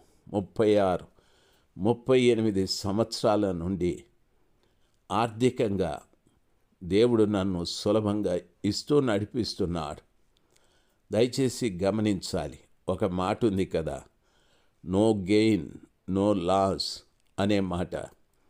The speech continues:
దేవుడు అనుదిన ఆహారాన్ని నాకు ఇస్తూ నడిపిస్తూ ఉన్నాడు. దేవుని పరిచర్య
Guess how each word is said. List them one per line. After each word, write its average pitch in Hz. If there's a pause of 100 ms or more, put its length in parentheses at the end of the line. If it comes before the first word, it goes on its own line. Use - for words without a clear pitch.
(580)
దేవుడు 117 (120)
అనుదిన 110 (180)
ఆహారాన్ని 98
నాకు 80
ఇస్తూ 85 (800)
నడిపిస్తూ 117
ఉన్నాడు. 82 (1160)
దేవుని 104
పరిచర్య 95